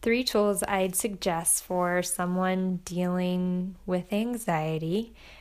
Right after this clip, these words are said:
would be, number one, taking a mindfulness-based stress reduction course. You can take them online. They're at hospitals, universities.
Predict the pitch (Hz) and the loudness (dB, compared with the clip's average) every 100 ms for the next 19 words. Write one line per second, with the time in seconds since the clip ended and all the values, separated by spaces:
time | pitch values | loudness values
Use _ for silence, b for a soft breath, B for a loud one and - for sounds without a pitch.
0 | B B 190 180 165 - 175 175 175 175 | B B 0 0 -2 0 2 2 2 2
1 | 190 240 233 180 170 175 185 180 - 180 | 4 4 4 4 4 2 0 -4 -4 -2
2 | 180 180 180 - 185 170 170 175 175 170 | -2 -2 -2 0 0 2 2 2 0 2
3 | 170 170 - 190 202 - 175 175 - - | 2 0 0 0 0 0 0 0 -2 -4
4 | 170 170 - 170 170 160 - 185 180 - | -2 -2 -2 -2 -2 -2 -4 -6 0 0
5 | 240 - - B B B B 180 170 175 | 0 -2 -4 B B B B -6 -4 -6
6 | 185 180 180 190 180 196 240 226 214 208 | -8 -10 -8 -6 -4 2 2 4 2 2
7 | 208 202 208 202 170 175 170 - - - | 0 -2 -4 -6 -6 -6 -6 -8 -4 -4
8 | 214 - 202 202 196 185 175 175 208 202 | -4 -4 -2 0 0 -4 -4 0 0 0
9 | - 202 196 190 190 185 - | -2 0 0 0 -2 -4 -10